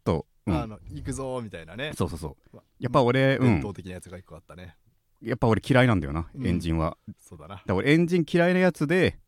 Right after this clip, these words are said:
Speaker 1: ちゃんといいやつに俺はなりたいの。
Speaker 2: <laughs>
Speaker 1: エンジン嫌いなやつで。
Speaker 2: あ、あ、エンジン
Speaker 1: うん。
Speaker 2: 嫌いで？
Speaker 1: エンジン嫌いって、あの、みんなでわーってなってる時にさ、
Speaker 2: うん、うん、うん。
Speaker 1: 内心ではヘドが出てたらさ、
Speaker 2: はいはいはい。
Speaker 1: その、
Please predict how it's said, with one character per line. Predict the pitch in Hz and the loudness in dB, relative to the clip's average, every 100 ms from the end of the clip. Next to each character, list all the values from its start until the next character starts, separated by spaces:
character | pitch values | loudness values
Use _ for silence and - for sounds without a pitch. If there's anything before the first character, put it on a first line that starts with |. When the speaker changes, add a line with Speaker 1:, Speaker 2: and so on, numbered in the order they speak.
| - | -2
Speaker 1:
ち | |
ゃ | 101 | 0
ん | |
と | 101 | 0
い | 120 120 | 2 2
い | |
や | 87 | 2
つ | - | 0
に | 71 | -6
俺 | 71 | -6
は | 69 | -6
な | 73 | -6
り | |
た | 71 | -6
い | 73 | -8
の。 | - - - - - - 151 | -10 -20 -20 -12 -10 -8 -10
Speaker 2:
<laughs> | - - - 233 _ - | -12 -16 -20 -20 _ -2
Speaker 1:
エ | 107 | 0
ン | |
ジ | 101 | 0
ン | 98 | 0
嫌 | 107 107 | 2 4
い | |
な | 104 | 4
や | 98 | 2
つ | - - | -2 -6
で。 | 69 - | -8 -12
Speaker 2:
あ、 | 95 | -16
あ、 | |
エ | 92 | -12
ン | 165 160 | -10 -10
ジ | 165 | -12
ン | 170 156 - _ - | -12 -14 -18 _ -6
Speaker 1:
う | 175 | -2
ん。 | - 107 | -2 -6
Speaker 2:
嫌 | 160 185 | -6 -6
い | 170 | -6
で？ | 269 - _ - | -10 -12 _ 2
Speaker 1:
エ | 131 | 4
ン | 147 | 6
ジ | 147 | 6
ン | - | 4
嫌 | 151 | 4
い | 156 | 4
っ | |
て、 | - - 151 151 - | 2 2 2 4 4
あ | 135 | 6
の、 | 143 | 8
み | 143 | 8
ん | 156 | 8
な | 156 | 8
で | 110 | 8
わ | 123 131 | 8 8
ー | |
っ | 135 | 6
て | |
な | 98 | 0
っ | |
て | 90 | 0
る | 76 | -4
時 | 80 | -4
に | 67 | -4
さ、 | 82 | -4
Speaker 2:
う | |
ん、 | |
う | 69 | -6
ん、 | |
う | |
ん。 | - _ _ | -10 _ _
Speaker 1:
内 | 101 127 | 2 4
心 | 123 135 127 | 4 4 6
で | 120 | 6
は | 98 | 4
ヘ | 92 | 4
ド | 90 | 0
が | 82 | 0
出 | 80 | -4
て | 78 | -8
た | 76 | -8
ら | 76 | -8
さ、 | - 76 - | -6 -8 -8
Speaker 2:
は | - 104 | -10 -10
い | |
は | 92 90 | -10 -16
い | |
は | 87 82 | -16 -2
い。 | |
Speaker 1:
そ | 95 | 2
の、 | 87 85 90 | 4 2 0